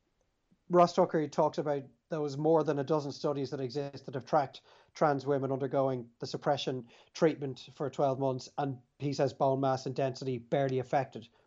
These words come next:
muscle mass reduced by only a small amount, strength only decreasing slightly. Now, there might be some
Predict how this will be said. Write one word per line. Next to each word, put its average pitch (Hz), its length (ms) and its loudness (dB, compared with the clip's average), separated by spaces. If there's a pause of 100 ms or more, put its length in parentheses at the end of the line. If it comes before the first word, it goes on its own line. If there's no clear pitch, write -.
muscle 139 300 0
mass 127 400 -2
reduced 131 360 -2
by 135 140 2
only 131 180 0
a 117 40 -2
small 131 340 0
amount, 127 300 -2 (280)
strength 143 420 0
only 131 200 0
decreasing 131 520 -6 (140)
slightly. 131 500 -4 (240)
Now, 139 300 2
there 156 100 2
might 151 180 6
be 139 60 -8
some 151 180 0